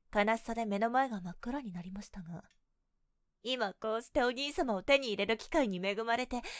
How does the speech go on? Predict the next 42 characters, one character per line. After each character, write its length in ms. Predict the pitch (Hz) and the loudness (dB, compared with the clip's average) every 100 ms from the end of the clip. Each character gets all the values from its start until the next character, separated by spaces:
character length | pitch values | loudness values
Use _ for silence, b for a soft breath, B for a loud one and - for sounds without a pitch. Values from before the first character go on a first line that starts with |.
| B B B - | B B B -8
私 460 | 269 339 - - | 0 0 0 -2
と 120 | - 330 | 4 4
っ 100 | - | 4
て 140 | 349 | 2
も 100 | 330 | 2
幸 340 | - 381 370 | 4 6 6
せ 120 | 381 381 | 6 2
で 100 | 403 | 0
す 140 | 330 | 0
わ。 160 | 294 349 - B B B _ _ _ _ _ _ _ _ _ _ | 0 0 -4 B B B _ _ _ _ _ _ _ _ _ _
さ 260 | - 330 | 4 6
あ 80 | 330 | 6
さ 180 | - 320 | 4 2
あ、 580 | 320 - - - - 180 | 2 -2 -12 -14 -4 -2
お 40 | |
買 160 | 175 233 | 6 6
い 20 | |
物 220 | 247 254 | 6 0
を 20 | |
楽 200 | 254 254 262 | 0 -2 -4
し 100 | 294 | -6
む 140 | 233 | -2
た 80 | 190 | -2
め 120 | 196 | -2
に 120 | 202 | -2
は 120 | 165 | -4
予 140 | 147 220 | -2 -2
算 240 | 381 381 | -2 -2
を 40 | 220 | -2
決 120 | 190 | 0
め 100 | 214 | 0
な 120 | 226 | 0
く 40 | |
て 100 | - | -2
は 120 | 196 151 | -2 -2
い 60 | |
け 100 | 185 | -2
ま 140 | 196 202 | -4 -4
せ 120 | 202 | -6
ん 60 | |
わ 100 | 180 | -8
ね。 300 | 165 254 320 | -8 -10 -12